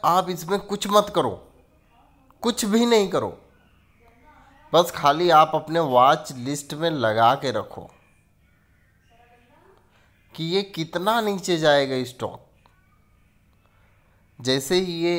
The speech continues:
एक बॉक्स में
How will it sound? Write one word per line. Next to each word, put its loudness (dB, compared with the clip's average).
एक -10
बॉक्स 2
में 0